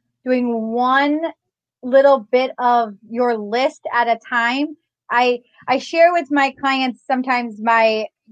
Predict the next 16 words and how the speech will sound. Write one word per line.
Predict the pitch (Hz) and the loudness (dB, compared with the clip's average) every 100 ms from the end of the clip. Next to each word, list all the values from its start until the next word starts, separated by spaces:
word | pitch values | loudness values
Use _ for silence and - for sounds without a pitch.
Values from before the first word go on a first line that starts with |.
| 202 | 0
gold | 254 262 277 | 4 6 4
star | - 254 240 | 2 2 2
checklist. | 226 - 240 240 180 180 - | 2 0 -2 -2 -8 -8 -8
And | 214 | -6
basically | 240 302 - 330 294 | -4 -6 -6 -4 -4
it | |
means | 262 262 262 254 | -4 -4 -4 -6
if | 240 240 | -8 -8
you've | 247 285 311 330 330 _ _ _ - | -6 -6 -4 -8 -10 _ _ _ -6
taken | 311 277 330 311 - | -4 -2 -2 -4 -6
a | 269 | -4
break, | 202 233 247 349 427 _ _ | -4 -2 2 2 -2 _ _
even | 240 262 | -6 -4
if | 262 | -4
it's | 262 | -6
for | - 240 233 | -4 -2 -2